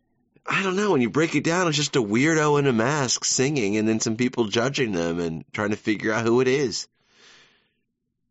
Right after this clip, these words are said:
But then you're thinking to yourself, "Well, it couldn't be anyone. Who would stoop to this level?" You have to,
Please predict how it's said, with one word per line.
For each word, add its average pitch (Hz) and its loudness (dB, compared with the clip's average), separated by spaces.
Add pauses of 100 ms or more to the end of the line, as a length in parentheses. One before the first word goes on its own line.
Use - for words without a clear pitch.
(440)
But 135 -2
then 139 2
you're 139 2
thinking 131 0
to 120 2
yourself, 120 0
"Well, 107 4
it 98 -2
couldn't 123 -2
be 87 -2
anyone. 80 -4
Who 110 0
would 95 0
stoop - -4
to 85 -8
this 78 -8
level?" 78 -8
You 104 -2
have 117 -4
to, 92 -10